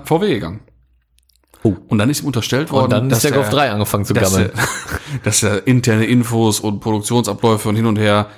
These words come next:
Speaker 1: halt alles da preisgegeben hat und dann
Speaker 2: Bei V W über Opel.
Speaker 1: Ja, und dann
Speaker 2: Okay.
Speaker 1: der G M vor allem, ne?
Speaker 2: Ja,
Speaker 1: Um
Speaker 2: okay.
Speaker 1: G M zu schädigen.
Speaker 2: Ja.
Speaker 1: Da war erstmal, da war dicke Luft.
Speaker 2: Von
Speaker 1: Da
Speaker 2: welcher
Speaker 1: war aber
Speaker 2: Zeit reden wir da?
Speaker 1: dreiundneunzig.
Speaker 2: Dreiundneunzig. Ja gut, der Golf drei hat gegammelt.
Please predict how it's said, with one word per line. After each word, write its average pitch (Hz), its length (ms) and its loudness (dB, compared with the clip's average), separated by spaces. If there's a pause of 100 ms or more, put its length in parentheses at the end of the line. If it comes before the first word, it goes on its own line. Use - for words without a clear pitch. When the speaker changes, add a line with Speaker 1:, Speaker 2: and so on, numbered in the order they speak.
Speaker 1:
halt 107 140 -2
alles 107 220 -4
da 95 120 -4
preisgegeben 107 580 0
hat 107 180 -2
und 92 220 -8
dann 92 140 -4
Speaker 2:
Bei 123 120 2
V 127 200 -2
W 127 120 4
über 127 220 4
Opel. 110 400 0
Speaker 1:
Ja, 107 140 -2
und 104 80 -2
dann 104 100 0
Speaker 2:
Okay. 101 180 0
Speaker 1:
der 120 100 0 (220)
G 123 160 0
M 131 220 0
vor - 180 -10
allem, 64 120 -12
ne? 107 200 -8
Speaker 2:
Ja, 117 200 2
Speaker 1:
Um 113 40 2
Speaker 2:
okay. 110 140 2
Speaker 1:
G 104 60 4
M 131 140 2
zu 110 120 -4
schädigen. 95 440 -6
Speaker 2:
Ja. 107 440 0
Speaker 1:
Da 110 500 0
war 110 340 2
erstmal, 101 280 -2
da 101 100 0
war 117 120 2
dicke 110 220 -2
Luft. 101 200 -2
Speaker 2:
Von 120 80 0
Speaker 1:
Da 120 80 2
Speaker 2:
welcher 120 140 4
Speaker 1:
war 120 40 0
aber 117 100 0
Speaker 2:
Zeit 120 200 0
reden 117 260 2
wir 170 80 2
da? 208 220 2 (100)
Speaker 1:
dreiundneunzig. 113 640 -4
Speaker 2:
Dreiundneunzig. 104 720 0
Ja 104 80 2
gut, 120 180 -2
der 98 80 2
Golf 85 160 -2
drei 92 200 0
hat 131 200 -4
gegammelt. - 520 -4